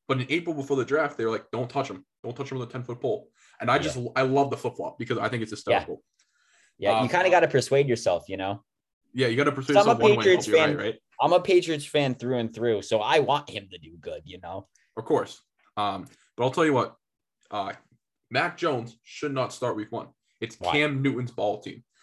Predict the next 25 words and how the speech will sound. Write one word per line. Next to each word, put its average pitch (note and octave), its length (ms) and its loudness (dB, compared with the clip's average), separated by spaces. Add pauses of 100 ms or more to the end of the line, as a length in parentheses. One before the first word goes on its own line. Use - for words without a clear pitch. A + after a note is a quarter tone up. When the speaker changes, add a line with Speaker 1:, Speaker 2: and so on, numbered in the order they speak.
(140)
Speaker 1:
You C3 80 -4
know C#3+ 60 2
why? A#2+ 260 2 (420)
You C3 100 -2
know F3 100 2
who G#3+ 80 -2
you G#3 100 0
have F#3+ 180 -2
coming F#3+ 240 0
in E3 80 0
week D#3 140 -4
four D3 260 4
to C#3+ 140 -6
Gillette A#2+ 320 -4
Stadium B2 320 -4
for A2+ 60 -8
the G#2+ 200 -6
first A#2+ 240 -2
time A#2 320 -4 (160)
in A2 300 -6 (380)
basically C3+ 400 0
your A2+ 320 -2 (120)
N A#2 100 -4
F A#2 120 -4
L A2+ 200 0